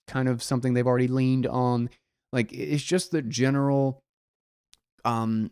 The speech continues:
attack it at the edges, attack its image, and then heavily control it.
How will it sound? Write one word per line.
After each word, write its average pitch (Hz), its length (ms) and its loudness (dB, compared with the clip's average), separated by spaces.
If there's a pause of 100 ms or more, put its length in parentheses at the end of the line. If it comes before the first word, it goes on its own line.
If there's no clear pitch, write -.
attack 147 440 -2
it 147 80 0
at 127 180 -2
the 123 160 0
edges, 110 380 0
attack 127 420 -4
its - 320 -6
image, 104 600 0 (340)
and 113 240 0
then 110 400 0 (360)
heavily 151 500 0
control 110 580 -2
it. - 160 -8